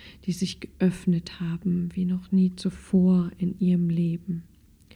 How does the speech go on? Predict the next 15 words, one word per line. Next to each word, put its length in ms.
die 80
sich 260
gegenseitig 840
unterstützt 1080
haben, 720
die 80
Hände 500
gereicht 880
haben, 300
die 80
sich 520
gegenseitig 1080
dabei 320
geholfen 840
haben, 600